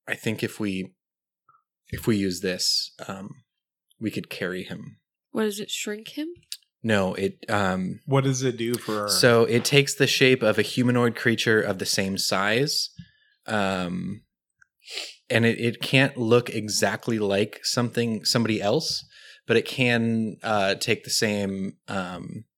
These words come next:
Speaker 1: uh, sex, eye color, skin tone, and hair color.
Speaker 3: So you wanna weaken the Bernie's him?
Speaker 1: Basically.
Speaker 3: Yeah.
Speaker 1: Yeah.
Speaker 3: Okay.
Speaker 1: Uh, n-, no,
Speaker 2: You
Speaker 1: not
Speaker 2: want
Speaker 1: weaken
Speaker 2: him
Speaker 1: to
Speaker 2: to
Speaker 1: Bernie's
Speaker 2: be
Speaker 1: him. I
Speaker 2: mauled?
Speaker 1: want him to just not look like
Speaker 3: Dead and
Speaker 1: Yes.
Speaker 3: chopped up.
Speaker 1: No, no, no, no, no.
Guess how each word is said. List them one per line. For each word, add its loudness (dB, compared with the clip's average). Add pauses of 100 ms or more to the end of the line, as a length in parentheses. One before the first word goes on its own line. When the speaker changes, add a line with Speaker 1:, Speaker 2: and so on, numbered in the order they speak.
(840)
Speaker 1:
uh, -4
sex, 4
eye 2
color, 0
skin 0
tone, -2
and -6
hair -4
color. -6
Speaker 3:
So 0
you 8
wanna 6
weaken 4
the 2
Bernie's 0
him? -18
Speaker 1:
Basically. 2
Speaker 3:
Yeah. 0
Speaker 1:
Yeah. 0 (160)
Speaker 3:
Okay. -4 (400)
Speaker 1:
Uh, 8
n-, 0
no, 6
Speaker 2:
You -6
Speaker 1:
not 4
Speaker 2:
want 6
Speaker 1:
weaken 6
Speaker 2:
him 2
Speaker 1:
to 4
Speaker 2:
to 8
Speaker 1:
Bernie's 6
Speaker 2:
be 4
Speaker 1:
him. 2
I 6
Speaker 2:
mauled? 10
Speaker 1:
want 8
him 4
to 4
just 0
not 4
look 2
like 0 (1120)
Speaker 3:
Dead -2
and -4
Speaker 1:
Yes. 2
Speaker 3:
chopped 4
up. 4
Speaker 1:
No, 10
no, 8
no, 6
no, 2
no. 2